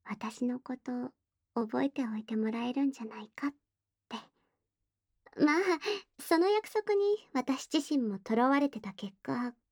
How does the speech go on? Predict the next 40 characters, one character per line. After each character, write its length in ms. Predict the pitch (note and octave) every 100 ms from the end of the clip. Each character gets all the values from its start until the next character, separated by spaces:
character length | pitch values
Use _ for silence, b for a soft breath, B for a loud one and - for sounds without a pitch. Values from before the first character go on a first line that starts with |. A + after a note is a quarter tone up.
| _
こ 160 | - C#4
ん 80 | D4+
な 100 | -
こ 100 | F#4
と 80 | A#4
に 80 | F#4 B3+
な 100 | C4+
っ 40 | -
ち 120 | B3+
ゃ 20 |
っ 40 | -
た 100 | -
わ 120 | A#3+
け 120 | B3
だ 120 | A#3 -
け 140 | A3+
ど。 80 | A#3+ C#4 B B B _ _ _ _ _ _ _ _ _ _ _ _
で 140 | D4
も、 200 | C#4 B3 - B B B B _ _ _ _ _ _ _ _ _ _ _ _ _ _ _ -
君 280 | A#3+ A#3 A#3
が 120 | A#3+ - -
本 200 | C4 C4+
当 260 | - C#4+ C#4+
に 140 | D4
ペ 160 | - D#4
ッ 60 | -
ト 80 | D4+
に 160 | C4
な 120 | A#3+ B3
っ 40 | _
て 100 | A#3+
く 120 | -
れ 60 | - -
て、 80 | - - _ _ _ _ _ _ _ _ _ -
私、 420 | C4+ C#4+ C#4+ - - B B B B _ _ _ -
す 100 | -
っ 80 | G4+ _ _ _ _ _ _ -
ご 160 | - -
く 140 | G#4+
幸 240 | - -